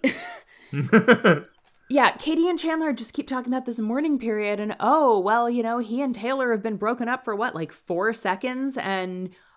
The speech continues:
Speaker 1: already he's here at the beach with you? I mean, what is this, a date?"
Speaker 2: Right.
Speaker 1: And Lainey's like, "No, it's, it's not a date. We're just," and Katie goes,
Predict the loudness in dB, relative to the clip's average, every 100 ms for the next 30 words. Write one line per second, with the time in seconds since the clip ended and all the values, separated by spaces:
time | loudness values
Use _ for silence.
0 | -4 0 0 0 -2 -4 -6 -2 2 2
1 | 0 -4 -4 -8 -4 -4 -2 0 -2 -2
2 | -4 -4 -2 -2 -2 -6 -4 -6 -4 -2
3 | -2 -6 -14 _ _ _ _ _ _ -4
4 | -2 0 -2 0 0 0 -2 -4 _ -8
5 | -4 -2 -2 -2 -4 -8 -10 -8 -8 -6
6 | -4 -4 -4 -6 -8 -8 -10 -6 -4 -2
7 | -2 -2 -4